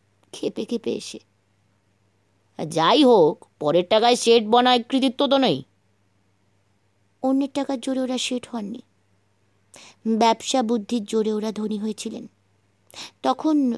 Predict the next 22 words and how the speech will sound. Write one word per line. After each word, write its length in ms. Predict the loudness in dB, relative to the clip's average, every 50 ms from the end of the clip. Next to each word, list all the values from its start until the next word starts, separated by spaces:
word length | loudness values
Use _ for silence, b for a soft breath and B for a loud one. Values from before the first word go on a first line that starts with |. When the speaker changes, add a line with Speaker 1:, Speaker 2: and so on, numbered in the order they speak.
| -4 -4
Speaker 1:
মুর্শিদাবাদে 640 | -2 -2 -2 -2 -4 -4 -4 -4 -4 -2 -4 -4
ট্যাক্সাল 440 | -4 -4 -4 -4 -4 -6 -8 -6 -6
ছিল, 260 | -8 -8 -8 -8 -10 -12 _ _ _ _ _ _ -8
সেখানে 480 | -6 -4 -2 -2 0 0 0 -2 -4 B B B B B B 0
নিজস্ব 520 | 2 4 4 4 4 0 -2 -2 -2 -2
মুদ্রা 300 | -2 -2 -2 -4 -8 -8
তৈরি 240 | -6 -6 -6 -6 -6
করা 240 | -8 -8 -8 -10 -10
হতো 220 | -12 -12 -12 -10
নবাবের। 380 | -8 -8 -8 -8 -10 -12 -14 -18 -18 -20 _ _ _ _ _ _ _ _ _ -20 B B B B B
ওরা 200 | 2 4 4 4
ছিলেন 300 | 2 0 0 0 0 -2
তার 220 | -2 -4 -4 -6 -6
কর্তা। 360 | -10 -14 -12 _ -16 -18 -18 _ _ _ _ _ _ _ _ _ _ B B B B B B
নবাবের 600 | 2 4 6 6 6 6 4 4 4 4 2 2
গোটা 300 | 2 2 2 2 2 2
টাকা 260 | 0 0 0 -2 -2
পয়সার 340 | 0 0 0 0 -2 -2 -4
জগৎটাই 480 | -2 -4 -4 -4 -4 -4 -4 -4 -4 -4
ছিল 200 | -4 -4 -4 -4
ওদের 320 | -4 -6 -6 -6 -8 -8 -10
মুঠোয়। 280 | -12 -14 -14 -14 -18